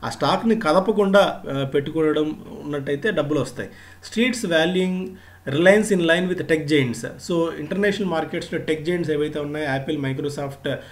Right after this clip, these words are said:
ఆ, Google లాంటి కంపెనీస్తో సరిసమానంగా మనకి రిలయన్స్ కూడా valuation ఇస్తున్నాయి మార్కెట్స్. అందుకే ఈ స్థా-, ఈ స్థాయిలో stock పెరుగుతోందని ఒక ఇది మనం చూస్తున్నాం. ఎనర్జీ కంపెనీస్ like Saudi Arabia, Exxon Mobil and Chevron కార్పొరేషన్‌తో సహా మనకి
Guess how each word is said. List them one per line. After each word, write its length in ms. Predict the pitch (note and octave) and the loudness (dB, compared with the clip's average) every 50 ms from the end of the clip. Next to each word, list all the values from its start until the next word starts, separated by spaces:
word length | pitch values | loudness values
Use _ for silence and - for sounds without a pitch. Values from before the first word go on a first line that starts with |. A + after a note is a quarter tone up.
| - - - - - | -20 -20 -20 -12 -6
ఆ, 200 | C3+ C3 B2+ B2+ C#3+ | -4 -4 -4 -2 -4
Google 240 | D3+ D3 D#3+ D#3 | -4 0 0 0
లాంటి 260 | D3 C#3 C3+ C3+ C#3 C#3 | 2 2 0 0 -2 -2
కంపెనీస్తో 1300 | C3+ C3+ B2+ B2+ C3+ C#3 C#3 C#3 C3 C3+ - - - - C3+ - - - - - - - E3 D3+ D3 C#3 - - - - - | -4 -4 -4 -4 -4 -2 -2 -2 -2 -4 -6 -12 -12 -12 -14 -14 -14 -20 -20 -20 -6 -2 0 0 0 0 -4 -12 -20 -20 -18
సరిసమానంగా 1120 | - - - C#3 D#3+ F#3 F#3 - G3+ F#3+ F#3+ F#3 F3+ F3+ F3+ F3 F3 G3+ G3+ F#3 E3+ - - - - - - - | -10 -2 0 0 2 2 4 4 4 4 4 4 2 0 0 0 2 4 4 4 2 -2 -6 -12 -18 -20 -10 -6
మనకి 200 | D3+ D3+ C#3+ C3+ | -4 -2 0 0
రిలయన్స్ 400 | C3 C3 C#3+ D#3 E3 E3+ D#3 D3 | 2 2 2 2 2 2 0 0
కూడా 200 | D#3+ E3+ E3 E3+ | -2 0 0 2
valuation 480 | D3+ C#3+ C#3+ C#3+ C#3+ D3+ C#3+ C#3 D#3 D3 | 2 2 2 2 2 0 0 -2 -2 -4
ఇస్తున్నాయి 680 | C3+ C#3 - D3 C#3+ C#3+ C#3+ C#3+ D3 D#3+ F3 F3 F3 - - D3 | -6 -6 -4 -4 -4 -2 -2 0 0 0 -2 -2 -6 -10 -6 -4
మార్కెట్స్. 460 | C3+ C3 C3 C3 C3 D3 D#3 D3+ - | -2 0 0 0 0 0 -2 -2 -2
అందుకే 280 | C3+ C#3 D3 D3 D#3 D3 | -4 -4 -2 0 0 0
ఈ 20 | |
స్థా-, 240 | C3+ - - - - | 0 -4 -10 -10 -8
ఈ 80 | C#3+ | -8
స్థాయిలో 320 | C3+ C3+ - C#3 C#3+ D3 D3+ | -6 -4 -4 -4 -2 -2 -2
stock 320 | - - C#3 C3 C#3 - | -4 -2 -2 -4 -2 -2
పెరుగుతోందని 480 | C#3+ C3+ C#3 C#3+ C3+ D3 C#3 C#3+ C#3 C3+ | -2 -2 -2 0 0 -2 -2 -2 -2 -2
ఒక 140 | C3 - C#3 C3+ B2+ - - - - - - - C#3+ | -2 -2 -2 -4 -4 -4 -8 -14 -20 -20 -16 -8 -6
ఇది 80 | D3 | -4
మనం 220 | D3 D3 C#3 C#3 C3+ D3+ | -2 0 0 0 -2 -2
చూస్తున్నాం. 340 | D3 C3+ - E3 D#3+ C#3+ C3+ | -6 -6 -4 -4 -2 0 0
ఎనర్జీ 300 | C#3 D#3 D#3 D#3 F3 E3+ | 2 2 2 0 -2 -2
కంపెనీస్ 420 | E3 D#3 D3+ D3 D#3 D#3+ C3+ D3 | -2 -4 -4 -2 -4 -6 -2 -2
like 140 | D#3 D3 C#3 | -2 -4 -2
Saudi 480 | - C#3 C3+ C#3 C#3 D#3 D#3 D#3 D3+ | -2 -2 -2 0 2 4 4 4 4
Arabia, 400 | C#3+ D3 D3 D3 C#3+ D3 D3 D3 D3 - - - - - - C3 | 4 2 2 0 0 2 2 0 0 -2 -8 -16 -12 -8 -6 -4
Exxon 380 | B2+ C3+ D3+ D3+ D3+ D#3 D3 | 0 2 2 2 2 0 0
Mobil 300 | C#3+ C#3 D3 D3 D3 C#3+ | 0 0 0 0 0 0
and 160 | C#3 C3+ C#3 | -2 -2 -2
Chevron 320 | C3+ C3 C#3+ D#3 D#3 D#3 D3+ - - - - - - - - | -2 -2 0 0 0 0 -2 -6 -10 -16 -20 -20 -14 -6 -2
కార్పొరేషన్‌తో 600 | C3+ C#3+ C#3 C3+ D#3 D3+ D3 - D3+ C#3 C#3 C#3 | -2 -2 0 2 2 2 2 2 -2 -4 -4 -2
సహా 280 | C3 C#3 C3+ D3 F3 | -2 0 0 0 0
మనకి 520 | F3 D#3+ D3 D3 C#3+ - G3+ F3 D#3+ D#3+ | 0 0 -2 -4 -4 -2 -2 -2 -2 -2